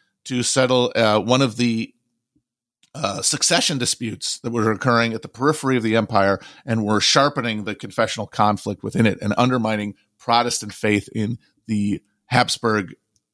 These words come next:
emperors as fair adjudicators of conflicts. Uh, and if he, and his assassination throw,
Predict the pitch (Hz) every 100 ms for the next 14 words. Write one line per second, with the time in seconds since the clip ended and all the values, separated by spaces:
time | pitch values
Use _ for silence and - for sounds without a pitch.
0 | _ - 147 131 110 104 - 104 98 95
1 | - - _ _ - - 123 123 117 107
2 | 104 _ _ _ _ - 117 98 151 147
3 | 123 107 104 95 - 110 110 - - -
4 | - _ _ _ _ _ 110 104 101 -
5 | 117 117 117 113 107 85 - _ _ _
6 | - 123 135 151 - 98 - 117 113 151
7 | 147 151 135 135 143 - 113 - 117 123